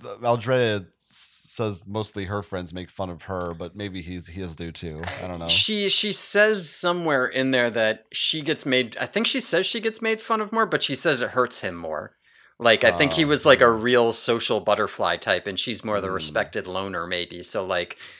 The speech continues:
Speaker 2: when his friends started making fun of him, it, like, he didn't know what to do. That's why he sits in his room, drinks Mountain Dew.
Speaker 1: Yeah, they call, they
Speaker 2: Crushes
Speaker 1: call
Speaker 2: up
Speaker 1: her s-,
Speaker 2: Doritos.
Speaker 1: they call her <laughs> Ciro's unkindness.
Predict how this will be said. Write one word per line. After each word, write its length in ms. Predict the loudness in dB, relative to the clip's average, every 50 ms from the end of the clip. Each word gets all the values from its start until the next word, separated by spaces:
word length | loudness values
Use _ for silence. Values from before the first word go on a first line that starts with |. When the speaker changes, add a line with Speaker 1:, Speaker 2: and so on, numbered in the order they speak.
| -20 _ _ 0
Speaker 2:
when 160 | 2 4 4
his 180 | 4 2 0 2
friends 320 | 4 6 6 6 4 2
started 380 | 4 6 8 8 8 6 4 2
making 320 | 2 2 2 0 -4 -6
fun 240 | -2 0 0 2 2
of 100 | 0 0
him, 180 | 0 -2 0 -2
it, 280 | -4 -6 -6 -6 -4
like, 240 | -2 0 -2 -2 -6 _ -16
he 160 | -10 -8 -4 -2
didn't 220 | -2 -2 -2 -2
know 140 | -4 -4 -2
what 220 | -2 -4 -6 -6
to 60 | -8
do. 300 | -8 -4 -4 -4 -4 -4
That's 240 | -4 -4 -4 -4 -4
why 100 | -4 -4
he 60 | -4
sits 300 | -6 -8 -10 -10 -10 -10
in 80 | -10 -10
his 120 | -8 -8
room, 280 | -8 -8 -8 -10 -14 -18 _ -20 -20 -20 -20 -20 -20 _ _ _ _ _ _ _
drinks 340 | -10 -8 -8 -8 -8 -8 -6
Mountain 280 | -6 -6 -6 -6 -8 -8
Dew. 160 | -8 -8 -10 -12 _ _ -20 -20 -20 -20 -20 _ _ _ _ _ _ _ _ _ _ -10
Speaker 1:
Yeah, 260 | -6 -4 -2 -2 -2
they 120 | -2 -2 0
call, 140 | 4 6 6
they 60 | 8 8
Speaker 2:
Crushes 140 | 8 6 6
Speaker 1:
call 120 | 8 8 8
Speaker 2:
up 40 | 8
Speaker 1:
her 140 | 6 2 2
s-, 80 | 2 2
Speaker 2:
Doritos. 520 | 2 2 2 0 -2 -4 -8 -12 -14 -14 _ _ _ _ _ _ _ _ _ -8
Speaker 1:
they 180 | -4 -2 -2 0
call 380 | 0 0 4 6 6 6 6
her 260 | 4 2 0 0 0 -4 -8 -12 -14
<laughs> 160 | -16 -16 -10
Ciro's 880 | -8 -6 -4 -2 0 2 2 2 2 2 0 0 -2 -2 -2 -2 -4 -6 -8 _ _
unkindness. 1200 | -2 -2 -2 -2 -4 -6 -8 -10 -8 -6 -6 -6 -6 -8 -10 -12 -14 -14 -14 -12 -12 -14 -14 -16 -20